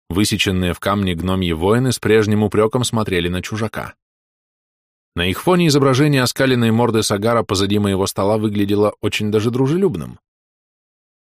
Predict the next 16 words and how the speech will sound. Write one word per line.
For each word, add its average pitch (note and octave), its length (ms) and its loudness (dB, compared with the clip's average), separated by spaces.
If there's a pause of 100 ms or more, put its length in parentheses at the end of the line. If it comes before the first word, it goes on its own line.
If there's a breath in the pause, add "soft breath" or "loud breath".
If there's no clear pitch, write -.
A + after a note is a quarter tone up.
(420)
Порой A2+ 240 4
меня C#3+ 240 2
подмывало A#2+ 500 2
приказать A#2+ 540 0
сколоть D3 400 -2
старые F2 380 -2
барельефы, F2 560 -4 (680)
но F#3+ 120 0
рука G3+ 260 0
не D3+ 80 0
поднималась F2+ 560 -2
уничтожить G2+ 560 0
это G2 120 -2
произведение G2+ 720 0
гномьего F#2 480 -2
искусства. - 540 -10